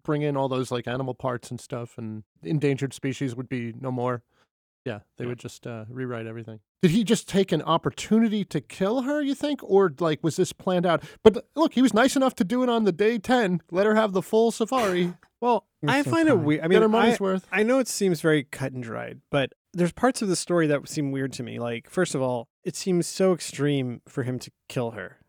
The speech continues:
Speaker 2: I mean, that's the most extreme thing you can do to another person, right? It's just like
Speaker 3: Do you think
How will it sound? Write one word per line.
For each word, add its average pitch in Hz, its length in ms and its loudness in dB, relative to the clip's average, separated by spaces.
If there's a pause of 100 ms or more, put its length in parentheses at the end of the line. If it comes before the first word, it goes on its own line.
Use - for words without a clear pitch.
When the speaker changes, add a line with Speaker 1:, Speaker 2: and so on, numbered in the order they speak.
Speaker 2:
I - 20 -10
mean, 143 100 -2
that's 143 180 -4
the 143 100 -2
most 151 400 0
extreme 135 560 -6
thing 123 180 -8
you 120 140 -10
can 113 180 -12
do 110 220 -10
to 107 80 -10
another 101 260 -12
person, - 260 -12
right? 120 160 -4
It's 120 120 -12
just - 180 -12
like 113 240 -6 (220)
Speaker 3:
Do 156 80 2
you 156 80 4
think 156 340 2